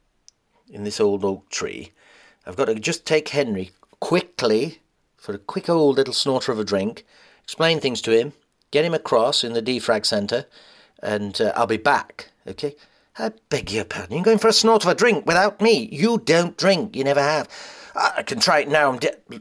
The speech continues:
st-, you're staying in the tree. Oh, I can't believe this. We'll be back in two, well, I'll be back in two secs. Henry's going p-, across. <sighs>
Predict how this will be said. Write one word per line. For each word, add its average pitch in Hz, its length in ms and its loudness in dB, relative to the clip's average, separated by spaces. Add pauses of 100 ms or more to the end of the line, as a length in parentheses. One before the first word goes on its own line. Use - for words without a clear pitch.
(260)
st-, - 280 -6
you're 139 160 4
staying 190 420 4
in 156 180 4
the 143 80 4
tree. 107 500 2 (1300)
Oh, - 220 -16 (140)
I - 120 -20
can't - 180 -20
believe 151 420 -14
this. - 240 -16 (520)
We'll 131 120 4
be 135 120 6
back 170 300 0
in 117 100 -8
two, - 140 -2
well, 101 220 0 (240)
I'll 165 180 4
be 117 140 -2
back - 200 -4
in 92 100 -10
two 85 160 -8
secs. - 280 -6
Henry's 123 300 -4
going 113 300 0
p-, - 180 -20 (200)
across. - 440 -4 (1300)
<sighs> - 20 -2